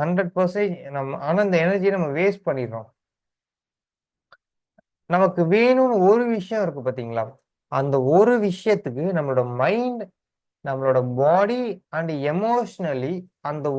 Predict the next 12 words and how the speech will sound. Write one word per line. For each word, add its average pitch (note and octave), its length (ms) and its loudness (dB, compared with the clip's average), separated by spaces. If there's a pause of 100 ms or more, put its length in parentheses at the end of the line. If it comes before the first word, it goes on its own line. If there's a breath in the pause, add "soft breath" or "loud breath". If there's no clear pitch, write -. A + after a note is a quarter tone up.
(100)
ஒரு B3 180 4 (140)
விஷயத்த A#3 340 -2 (120)
ஃபோக்கஸ் E3 460 -4
பண்ணோம்னா, A#2 360 -6 (800)
நம்ம D3+ 180 4 (140)
மொத்த C4 260 2 (200)
எனர்ஜியும் F3+ 520 0
டிஸ்ட்ராக்ட் A#3 720 0
ஆகாம, A#2+ 340 -2 (460)
வேஸ்ட் A#3 500 2
ஆகாம, B2+ 360 0 (240)
பர்டிகுலரா A#3 720 2